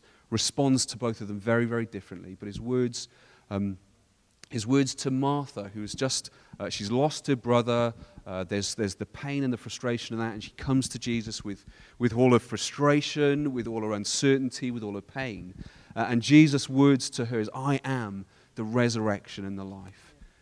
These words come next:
Uh, that idea that anyone who believes in me, though they die, uh, would live. And just, just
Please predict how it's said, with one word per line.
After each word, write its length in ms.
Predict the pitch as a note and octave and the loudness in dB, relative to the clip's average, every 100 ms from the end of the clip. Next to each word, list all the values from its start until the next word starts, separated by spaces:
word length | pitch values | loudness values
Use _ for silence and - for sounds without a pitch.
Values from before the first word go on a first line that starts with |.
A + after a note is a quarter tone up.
| - | -10
Uh, 180 | A2 A2+ | -6 -4
that 200 | C3 B2 | -2 -2
idea 260 | B2 A#2 | -2 0
that 100 | A#2+ | 0
anyone 220 | B2+ C3 B2+ | 2 2 0
who 80 | |
believes 500 | A#2 A#2+ B2 A#2+ A#2 | -2 -2 0 0 -2
in 80 | A#2 | -6
me, 140 | A2 G#2 | -6 -2
though 100 | G#2+ | 0
they 140 | G#2 | 0
die, 400 | G2 G#2 G#2 G2+ - _ G2 | 0 -2 -2 -6 -10 _ -8
uh, 140 | G2 | -8
would 180 | G#2 G#2 | -6 -6
live. 200 | G#2 F#2+ | -4 -6
And 80 | G#2 | -6
just, 240 | B2+ - - - - - - | -4 -6 -8 -18 -18 -18 -6
just 340 | C#3 - - | -2 -2 -4